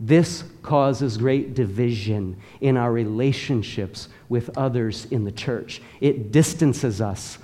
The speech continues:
from others, sadly elevating us and lowering them in our mind. It causes us to think highly of our p-, opinion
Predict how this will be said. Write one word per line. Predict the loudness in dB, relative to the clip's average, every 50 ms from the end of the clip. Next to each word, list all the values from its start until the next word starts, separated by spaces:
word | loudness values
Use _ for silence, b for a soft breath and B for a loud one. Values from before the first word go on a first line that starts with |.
| B B
from | B -2 0 2 2
others, | 2 2 2 0 -2 -4 -6 -10 B B B B
sadly | -14 -8 -2 0 2 4 4 4 4 2 2 0 0 0 4
elevating | 6 8 8 8 8 6 6 6 6 6 6 6
us | 4 2 0 -2 -4 -10 -16 B B B
and | B 0 0 2 2 2
lowering | 4 4 6 6 6 6 8 6 6 6
them | 4 4 4 2 0 0 -2 B B B
in | 2 4 4
our | 4 4 4 4
mind. | 4 2 2 2 0 -2 -4 -8 B B B
It | -2 -2 0 0
causes | 2 4 4 4 4 4 2 2 2
us | 0 -2 -2 -2
to | -4 -4
think | 0 0 0 0 -2
highly | -4 -4 2 4 8 10 10 10 8 8 4
of | 4 4
our | 4 2 2
p-, | 0 0 -2 0 2
opinion | 0 0 0 2 2 4 4 4 2 0 -2 -4 B